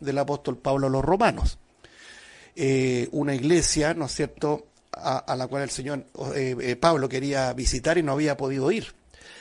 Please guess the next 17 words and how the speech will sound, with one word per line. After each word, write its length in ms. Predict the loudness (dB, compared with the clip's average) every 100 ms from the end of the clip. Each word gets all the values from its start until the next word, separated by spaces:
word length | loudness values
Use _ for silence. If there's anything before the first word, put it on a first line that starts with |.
| -20 -20 -14 2
Pero 220 | 4 4
también 420 | 2 4 2 4
se 160 | 4 6
revela 460 | 6 8 8 6
que 180 | 4 2
tenía 280 | 4 4 4
una 200 | 4 2
particularidad 720 | 2 2 0 2 0 2 2
en 60 | 0
cuanto 340 | 0 0 0
a 20 |
su 160 | 0 0
personalidad. 720 | 0 -2 -2 -2 2 2 4
Aparentemente, 840 | 2 2 0 -2 -2 0 0 0 0
por 160 | 2
lo 160 | 0 0
que, 100 | -6